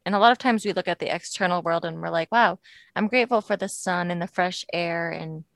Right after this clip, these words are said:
friends." And we start pointing out all the things around us, but to consciously, like, reflect and say, "I'm grateful for myself," and just have that conversation with yourself and say, "Hey, you,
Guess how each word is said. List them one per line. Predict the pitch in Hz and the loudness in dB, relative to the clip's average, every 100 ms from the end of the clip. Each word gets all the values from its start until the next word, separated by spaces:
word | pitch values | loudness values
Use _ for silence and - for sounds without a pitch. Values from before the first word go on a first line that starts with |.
| _ _ _ | _ _ _
friends." | - 202 190 190 175 | 4 6 4 2 -2
And | 165 - | -6 -2
we | 202 | -4
start | - 233 - | 2 2 4
pointing | 233 214 | 2 4
out | 185 - | 4 4
all | 175 | 4
the | 185 | 2
things | 180 175 180 | -2 -4 -6
around | 151 160 170 | -4 -2 -2
us, | 156 - - | -4 -6 -2
but | 170 160 - _ _ _ _ - | 0 0 -2 _ _ _ _ -8
to | 240 | -2
consciously, | - 214 240 220 - 220 196 180 - | 4 4 2 -4 -4 -2 -2 -4 -6
like, | 175 165 | -6 -4
reflect | 170 - 170 170 - | -6 2 4 4 -2
and | 165 165 | -6 -6
say, | - 175 | -4 -2
"I'm | 151 180 | 0 -2
grateful | 175 202 202 180 180 | -4 -6 -4 -4 -4
for | - 160 165 | -4 -4 -2
myself," | 160 - 127 190 - | -4 -2 -2 -4 -8
and | 165 | -10
just | 170 - | -8 -4
have | 180 170 | -2 0
that | 165 | -2
conversation | - 170 165 - 165 - 156 | -2 -6 -6 -6 -8 -8 -10
with | 160 165 | -10 -10
yourself | - 156 - | -10 -10 -10
and | - | -8
say, | 165 | -6
"Hey, | 175 233 220 | -4 -4 -2
you, | 185 190 180 | -2 -2 -2